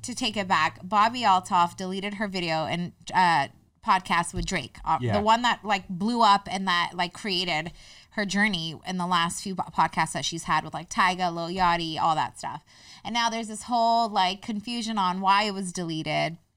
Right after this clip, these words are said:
Speaker 1: what's going on behind the scenes, kinda all these people's, like, predictions on whether or not her and Drake had a thing.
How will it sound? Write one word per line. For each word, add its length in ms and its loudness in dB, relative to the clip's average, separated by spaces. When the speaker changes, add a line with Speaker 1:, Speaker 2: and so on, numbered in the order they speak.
Speaker 1:
what's 340 0
going 260 2
on 160 0
behind 320 0
the 60 -4
scenes, 560 -6
kinda 280 -2
all 200 2
these 180 -6
people's, 480 -4
like, 240 -2
predictions 720 -4
on 200 0
whether 220 0
or 60 0
not 160 0
her 100 -4
and 140 -2
Drake 260 -4
had 160 0
a 80 0
thing. 540 -4